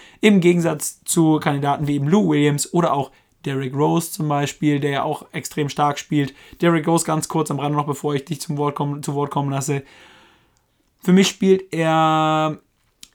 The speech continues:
nicht so eine gro-, große Rolle wie Dennis Schröder und Lou Williams, die beide eben dreißig Minuten auflegen pro Spiel. Er spielt eben nur vierundzwanzig Minuten pro Spiel und deswegen meines Erachtens nach nicht mit dem gleichen Impact wie Schröder oder Williams. Und für mich als Deutschen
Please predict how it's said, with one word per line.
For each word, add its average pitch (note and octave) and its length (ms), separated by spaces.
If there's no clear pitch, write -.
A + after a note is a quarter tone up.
nicht F3 260
so G3+ 80
eine F3+ 120
gro-, E3+ 300
große F3+ 320
Rolle D#3 640
wie D3+ 400
Dennis D#3 240
Schröder F3 220
und C#3+ 40
Lou C#3 140
Williams, F#3 280
die D#3+ 100
beide C3+ 280
eben C#3+ 240
dreißig C#3 420
Minuten F3 360
auflegen D3+ 500
pro D3 180
Spiel. D3 360
Er D3+ 160
spielt D3+ 260
eben D3 160
nur C3+ 140
vierundzwanzig F#3 560
Minuten E3 260
pro D3+ 140
Spiel D3+ 280
und D3 120
deswegen E3 580
meines F3 380
Erachtens F#3 480
nach D#3 300
nicht F#3+ 300
mit E3 140
dem D#3 100
gleichen D3+ 260
Impact E3 400
wie C#3+ 120
Schröder C#3+ 320
oder D3 160
Williams. E3+ 420
Und D3 180
für - 120
mich D#3+ 180
als C#3+ 160
Deutschen C#3+ 480